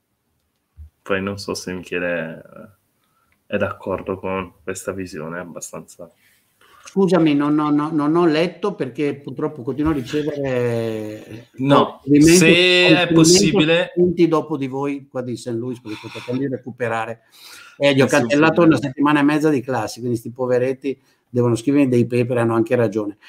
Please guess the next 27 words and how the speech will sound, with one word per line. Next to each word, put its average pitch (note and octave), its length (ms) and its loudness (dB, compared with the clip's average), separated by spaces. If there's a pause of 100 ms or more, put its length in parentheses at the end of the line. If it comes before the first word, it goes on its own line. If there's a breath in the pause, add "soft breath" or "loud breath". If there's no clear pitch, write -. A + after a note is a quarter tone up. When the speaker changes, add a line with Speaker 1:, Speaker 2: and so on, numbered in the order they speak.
(280 soft breath)
Speaker 2:
E A#2 140 -6
quindi C#3+ 220 6
mi B2+ 80 8
stanno B2 220 4
bombardando A#2+ 640 4
di C3 80 2
messaggi. G2+ 580 -2
Quindi A#2 240 0
se B2+ 160 -4
delle B2 200 4
volte C3+ 280 2
vi B2+ 80 0
sembro B2 380 0
absent C3 480 -2
è A#2+ 120 -2
perché A#2 260 -6
c'è A2 140 -6
uno A#2+ 220 -2
che A#2+ 80 -4
mi A2+ 80 -2
ha G#2 60 -8
scritto A#2+ 260 -6
tre A#2 160 -2
volte A2+ 280 -2
lo A2+ 80 -8
stesso G#2+ 300 -12
messaggio. - 500 -12